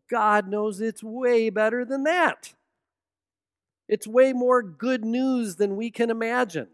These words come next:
And so Jesus doesn't leave us, leave it to us to figure out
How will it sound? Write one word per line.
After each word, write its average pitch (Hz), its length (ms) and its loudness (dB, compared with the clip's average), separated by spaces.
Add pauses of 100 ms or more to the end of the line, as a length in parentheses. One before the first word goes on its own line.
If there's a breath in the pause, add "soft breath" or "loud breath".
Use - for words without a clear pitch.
(300)
And 190 120 -2
so 214 80 -2
Jesus 240 400 -2
doesn't 240 320 2
leave 277 200 -4
us, 208 280 0 (340)
leave 285 220 2
it 254 140 0
to 214 140 -2
us 240 360 4
to 196 100 -4
figure 196 380 0
out 185 260 2